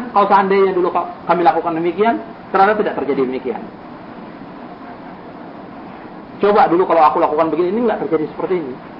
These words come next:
Ini nggak boleh. Jadi yang sudah menimpa kita, jangan kita katakan,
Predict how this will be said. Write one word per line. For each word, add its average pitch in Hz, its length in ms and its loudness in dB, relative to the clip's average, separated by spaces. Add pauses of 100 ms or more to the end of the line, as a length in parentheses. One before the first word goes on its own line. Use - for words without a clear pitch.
Ini 233 60 6 (100)
nggak 196 160 2
boleh. 165 160 2 (1300)
Jadi 220 100 2
yang 254 160 4
sudah 233 240 4 (400)
menimpa 233 480 4
kita, 233 380 4 (260)
jangan 208 160 2
kita 214 160 2
katakan, 214 360 2